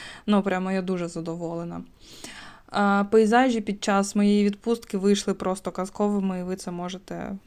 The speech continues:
бачити. Особливо вражає чіткість на знімках дрібних деталей,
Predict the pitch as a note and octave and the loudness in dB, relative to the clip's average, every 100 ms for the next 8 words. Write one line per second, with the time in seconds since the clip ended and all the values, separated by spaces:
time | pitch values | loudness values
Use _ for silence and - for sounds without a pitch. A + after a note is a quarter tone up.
0 | _ - F3+ D#3+ - - G3+ G3+ _ - | _ -10 -8 -8 -12 -14 -14 -14 _ -20
1 | - - - - - G#3+ G#3+ B3 A3+ G#3+ | -20 -20 -20 -14 -8 -4 2 2 4 2
2 | G3 G3+ G3+ G3+ G3 G3 F#3+ F#3 F#3 G3+ | 2 0 0 2 2 4 2 0 -4 -8
3 | - G3 G3+ F#3+ F#3+ F#3 F#3 F#3+ F#3+ F#3+ | -6 -6 -4 -2 -2 -2 -6 -2 -2 0
4 | F#3+ F#3 F#3 G#3+ C4+ C4+ A#3+ A3+ - | -2 -4 -4 0 2 2 2 0 -8